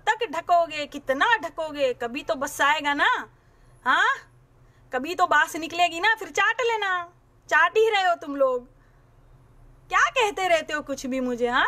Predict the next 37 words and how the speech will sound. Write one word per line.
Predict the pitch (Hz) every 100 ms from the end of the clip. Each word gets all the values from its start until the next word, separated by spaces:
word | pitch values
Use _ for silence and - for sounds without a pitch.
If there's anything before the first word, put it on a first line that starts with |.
| 554
क्या | - 359
किया | 415 440 403
मैंने, | 359 359 466 - - - - - - - - - - -
क्या | 370
किया? | 427 381 359 403 - _ - _ _ _ - -
देश | 294 -
के | - 370
लिए | 370
ही | 392
आवाज | 359 339 311
उठाती | 302 277 269
हूँ | 269
ना, | 294 440 269 - _ _ _ _ _
हम्म? | 269 370 855 - _ _ - - _ _ _ _ _ _ - - -
कभी | 294 370
आके | 359 370
ये | 381 415
बोलती | 415 392 403
हूँ | 403
कि | 415
कांग्रेस | 339 339 381 381
बहुत | 311 392
अच्छा | 359 - 359
है, | 359
कांग्रेस | 359 302 311 392
बहुत | 269 349 392
अच्छा | - 370
है, | 349
कांग्रेस | 302 294 359 359
ने |
ये | 330 339
काम | 339 339
किया, | 330 339
ऐसा | 302 392
बोलती | 370 339 -
हूँ | 427
मैं | 440